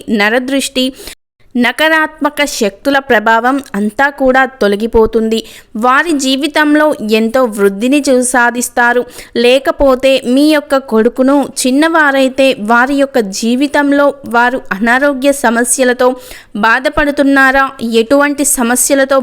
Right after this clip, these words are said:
బాధపడుతున్న వారైనా సరే, ఈ చిన్న పరిహారం చేయడం వల్ల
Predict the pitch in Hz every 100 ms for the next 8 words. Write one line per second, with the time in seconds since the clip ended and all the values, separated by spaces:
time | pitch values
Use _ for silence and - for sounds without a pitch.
0 | 180 180 208 240 254 254 247 247 240 214
1 | 214 220 233 285 285 294 277 - - -
2 | - - 294 320 339 311 302 285 262 262
3 | 262 254 277 262 202 208 226 247 240 240